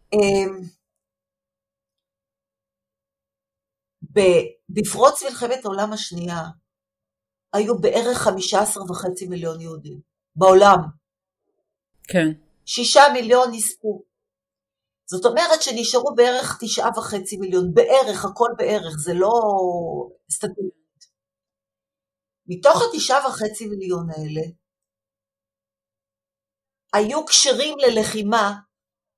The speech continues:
Speaker 1: נגיד מגיל שבע עשרה עד ארבעים,
Speaker 2: מהמם.
Speaker 1: כארבעה וחצי מיליון. השאר היו חולים, נכים, זקנות, זקנים,
Speaker 2: ילדים.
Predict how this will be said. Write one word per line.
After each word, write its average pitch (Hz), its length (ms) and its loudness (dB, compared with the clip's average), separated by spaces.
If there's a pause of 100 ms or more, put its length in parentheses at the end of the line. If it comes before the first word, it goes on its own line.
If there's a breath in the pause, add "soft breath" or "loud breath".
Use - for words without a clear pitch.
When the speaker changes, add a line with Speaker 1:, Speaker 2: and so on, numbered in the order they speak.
(480)
Speaker 1:
נגיד 190 280 -4 (140)
מגיל 226 360 -6
שבע 214 280 0
עשרה 214 360 0
עד - 300 0 (600)
ארבעים, 202 600 -4 (960)
Speaker 2:
מהמם. 180 380 -4
Speaker 1:
כארבעה 220 600 0
וחצי 208 420 -10
מיליון. 180 420 -10 (220)
השאר 294 380 -2
היו 247 200 -4 (1040)
חולים, 220 600 -2
נכים, 190 680 -8
זקנות, 190 840 -6
זקנים, 185 680 -8 (100)
Speaker 2:
ילדים. 165 600 -6